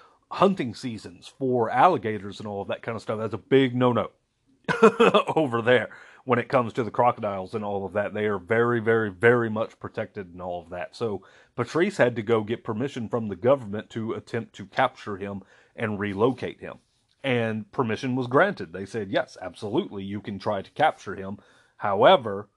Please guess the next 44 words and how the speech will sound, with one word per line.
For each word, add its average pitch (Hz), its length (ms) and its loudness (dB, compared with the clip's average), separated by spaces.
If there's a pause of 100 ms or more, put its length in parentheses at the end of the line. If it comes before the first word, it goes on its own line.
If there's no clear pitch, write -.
(280)
you're 135 240 2
only 175 280 0
gonna 147 180 -2
have 117 240 -2
two 170 220 0
months 147 320 0
to 123 100 -6
get 113 160 0
it 113 160 -6
done," 123 260 0
because 101 280 -4
there 110 120 -2
was 101 120 -6
about 160 220 4
to 233 60 -8
be 233 120 0
a 123 40 0
changing 131 460 -6
of 113 80 -6
the 98 60 -12
guard 98 400 -2 (340)
in 120 220 -2
Burundi. 104 500 -2 (320)
The - 80 -10
government 117 480 -2
was 113 140 -6
gonna 117 160 2
be 113 120 -4
changing 113 600 -4 (280)
and 117 160 -2
all 110 240 0
of 98 80 -4
that 120 200 0
kind 110 160 -6
of 101 40 -14
stuff, 107 400 -4
and 113 460 -8 (840)
it 139 100 -2
was 120 160 -2
very 98 300 0
hostile 139 760 2
at 123 140 0
the 127 60 -10
time. 120 420 0